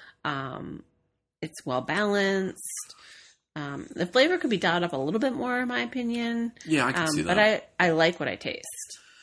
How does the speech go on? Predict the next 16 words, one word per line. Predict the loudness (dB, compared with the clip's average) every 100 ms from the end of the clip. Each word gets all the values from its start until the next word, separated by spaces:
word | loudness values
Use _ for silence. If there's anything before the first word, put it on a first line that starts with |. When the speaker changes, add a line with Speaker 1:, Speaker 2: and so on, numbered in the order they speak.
| _
Speaker 2:
So | 2 6 8 8 4 4
for | 8 8
what | 6 4 4
the | 0 -2
flavor | 2 4 4 2 2
is, | 2 2 2 2
the | 0
bitterness | 2 0 2 2 2 0 -4 -2
is | -2 0 0 -2 -4 -4
relatively | -2 0 0 -4 -4 -6
high. | -6 -6 -4 -2 0 0 -2 -6 _ _ _ _ _ _
But | 6 6
Speaker 1:
Oh, |
you | 4
Speaker 2:
in, | 2
Speaker 1:
think | 2 0